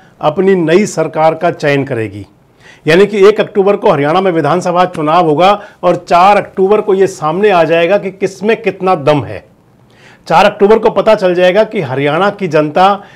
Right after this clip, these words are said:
क्या एक बार भारतीय जनता पार्टी पर भरोसा करते हुए हैट्रिक बनवाएगी और या फिर कांग्रेस को सत्ता में लाएगी। चार अक्टूबर को ये भी तय हो जाएगा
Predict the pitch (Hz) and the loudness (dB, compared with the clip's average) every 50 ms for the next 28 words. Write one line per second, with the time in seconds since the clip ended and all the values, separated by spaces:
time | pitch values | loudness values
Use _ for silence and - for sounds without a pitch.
0 | - _ _ - 185 185 190 185 190 190 170 180 196 196 208 175 143 127 127 135 | -20 _ _ 0 2 2 4 4 2 2 2 0 0 0 0 0 -2 -2 0 0
1 | 139 139 208 190 180 180 180 170 202 185 165 180 175 175 165 - 208 180 196 202 | -2 -2 -4 -4 -4 -4 -2 -2 -2 -2 0 0 0 -2 -2 -6 -6 -4 -4 -2
2 | 185 165 135 131 139 135 190 190 180 180 170 156 135 185 190 196 175 139 135 135 | -2 -2 -2 -2 -2 0 0 0 0 -2 -4 -4 -2 0 2 2 2 2 0 0
3 | - 190 208 180 180 175 170 170 165 170 170 165 190 208 214 202 - - - - | -2 -2 0 0 0 0 2 2 2 2 2 0 -2 -4 -4 -6 -10 -18 -10 -4
4 | 180 180 175 175 180 190 190 196 190 - 214 220 214 214 - - 180 180 185 185 | 0 0 2 2 4 4 2 2 2 2 2 0 0 0 -2 0 2 2 2 4
5 | 190 214 220 214 - - 190 156 160 156 156 - 156 147 143 131 123 117 113 104 | 4 4 2 2 2 -2 -2 -2 -4 -4 -2 -2 -2 -2 0 -2 -2 -4 -4 -6
6 | 101 107 98 - _ _ _ _ _ _ _ _ _ _ - - - _ _ - | -8 -12 -16 -16 _ _ _ _ _ _ _ _ _ _ -20 -20 -20 _ _ 0
7 | 175 165 196 220 - - - 220 220 226 220 233 226 208 185 202 220 254 262 262 | 2 4 4 4 2 2 2 2 4 4 4 4 2 4 4 4 2 2 0 0
8 | 247 220 214 190 190 185 185 190 185 180 180 208 226 | 2 2 2 4 4 4 4 4 4 4 4 2 2